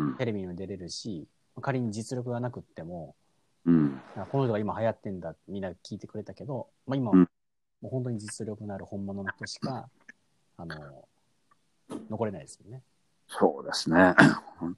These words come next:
Speaker 1: 当に厳しいですよね。本当言ってみてはね。実力、実力があってもなかなか届かないですからね。<clears throat> 今はね。
Speaker 2: うん、そうですね。
Speaker 1: うん。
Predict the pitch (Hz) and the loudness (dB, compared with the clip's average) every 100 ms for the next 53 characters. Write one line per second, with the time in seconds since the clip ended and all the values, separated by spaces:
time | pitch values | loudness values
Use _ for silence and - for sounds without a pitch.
0 | _ - 110 - 95 95 - - 87 - | _ 0 0 2 0 0 -2 -4 -4 -8
1 | - 87 98 - 73 65 80 76 - 73 | -6 -2 -2 -4 -10 -4 -4 -4 -6 -6
2 | 71 - 85 104 98 - 131 123 113 107 | -6 -6 2 2 0 6 8 8 4 -2
3 | - 117 98 123 113 135 143 - 101 76 | -4 -4 4 8 8 6 2 2 2 2
4 | 82 82 82 - 85 - - _ - 82 | -4 -2 -6 -4 -8 -8 -20 _ -4 -2
5 | 82 80 67 69 - - 107 110 - - | -2 -4 -6 -12 -12 -8 -4 -4 0 -2
6 | - - 120 113 110 104 95 90 85 113 | -2 -12 -6 -4 -4 -6 -12 -16 -14 -12
7 | 80 78 | -10 -10